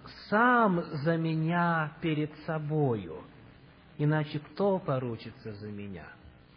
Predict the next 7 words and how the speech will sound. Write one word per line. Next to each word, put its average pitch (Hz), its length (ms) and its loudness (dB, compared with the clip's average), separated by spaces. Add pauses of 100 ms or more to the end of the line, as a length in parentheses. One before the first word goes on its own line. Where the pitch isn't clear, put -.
(460)
Давайте 120 220 -8
я 117 60 -8
еще 120 140 -10
раз 110 100 -10
прочитаю. - 420 -18 (760)
"Заступись, 220 1040 2 (500)
поручись 214 560 2